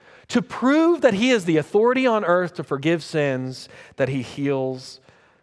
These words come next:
the paralytic. You see, without n-,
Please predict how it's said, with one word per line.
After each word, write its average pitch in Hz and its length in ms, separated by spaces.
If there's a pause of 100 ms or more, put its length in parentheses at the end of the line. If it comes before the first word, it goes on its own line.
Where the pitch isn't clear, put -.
(100)
the - 60
paralytic. 92 800 (1600)
You - 60
see, 208 100
without 254 280
n-, 208 120